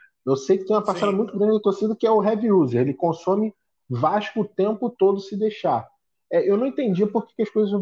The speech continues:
Speaker 1: os conteúdos do Vasco não rendiam tanto. Aí eu, pô, ao longo do tempo, depois de ter ido pro clube, eu comecei a entender um pouco. E aí, óbvio, não era culpa dos profissionais que passaram por lá,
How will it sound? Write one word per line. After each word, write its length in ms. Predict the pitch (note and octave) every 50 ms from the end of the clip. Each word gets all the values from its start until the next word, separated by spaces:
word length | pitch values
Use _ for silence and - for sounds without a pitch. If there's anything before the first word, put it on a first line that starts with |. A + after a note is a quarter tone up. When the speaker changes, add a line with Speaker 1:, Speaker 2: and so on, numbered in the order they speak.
| F3 D#3 C#3 C3+ C3+ B2+ E3
Speaker 1:
os 120 | F3 E3+
conteúdos 480 | - - G3 G3+ G3 F#3 F3+ F#3 F3+ D#3+
do 200 | D#3+ F#3 G3+ F3+
Vasco 280 | E3 E3+ F3+ F3+ - F#3
não 80 | F#3+ F#3+
rendiam 360 | G3 F#3+ F3+ D#3+ F#3 G#3 G#3+ -
tanto. 260 | - D3+ C3+ B2+ - _ _ _ _ _ _ _ _ -
Aí 140 | - A3+ A#3
eu, 100 | B3 C4+
pô, 300 | B3+ - - A#3 G#3+ F#3+
ao 100 | E3 E3
longo 240 | E3+ F3 F#3 F#3 F#3
do 160 | F3 F3+ F3+
tempo, 300 | - F#3 G#3 G#3+ G3+ F3
depois 360 | E3 D#3+ D3+ - E3+ E3 D#3+
de 180 | D3 D3 C#3 - _ _
ter 100 | - C#3+
ido 140 | C#3+ C#3 C#3+ -
pro 140 | D#3 D3
clube, 220 | D3 - E3 E3+ F#3+
eu 80 | F#3
comecei 400 | F#3 G3+ G#3+ G#3 F#3+ F#3+ - F#3+
a 40 | F#3+
entender 360 | F#3+ F#3+ F#3+ G3+ G3 F#3 F#3
um 120 | F#3 G3 G3
pouco. 480 | _ - G3 E3+ D#3+ - - - - _ _ _ _ _ -
E 60 | F3 F3
aí, 240 | E3+ E3 F3 G3+
óbvio, 460 | G3+ F#3+ F3 D#3 C3+ A#2+ A#2 A#2 A2+ - _ _ - -
não 120 | G#3 A3
era 160 | A3 A#3+ B3
culpa 440 | - - - G3 F#3+ F3+ - E3 C#3
dos 180 | C#3+ C#3+ C#3+ -
profissionais 460 | - D#3 C#3+ - D#3+ C#3+ C#3+ C#3+ C#3+
que 60 | -
passaram 440 | - D3 C3+ - - C#3+ C#3 C3+ B2+ -
por 180 | - E3+ E3 E3
lá, 320 | D3 C#3 D3 E3+ G#3 D3+